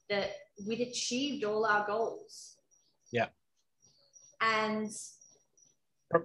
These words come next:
Speaker 2: professional
Speaker 1: we were
Speaker 2: goals.
Speaker 1: Yeah, I guess professional goals, life goals. You know, we had two
Speaker 2: Yeah.
Speaker 1: ki-, we both have a boy girl, like,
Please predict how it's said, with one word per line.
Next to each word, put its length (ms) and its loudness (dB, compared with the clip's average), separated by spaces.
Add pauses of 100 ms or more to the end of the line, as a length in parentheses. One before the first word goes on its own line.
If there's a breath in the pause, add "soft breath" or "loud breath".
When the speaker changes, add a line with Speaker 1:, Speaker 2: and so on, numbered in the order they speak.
Speaker 2:
professional 520 8
Speaker 1:
we 40 6
were 120 8
Speaker 2:
goals. 100 2 (720)
Speaker 1:
Yeah, 520 10
I 100 6
guess 340 -2
professional 540 0
goals, 340 2
life 260 4 (100)
goals. 340 2
You 100 0
know, 60 -2
we 120 -2
had 140 0
two 120 -2
Speaker 2:
Yeah. 80 6
Speaker 1:
ki-, 120 -2
we 160 -4
both 180 0
have 120 2
a 100 -4
boy 220 2
girl, 400 2
like, 200 0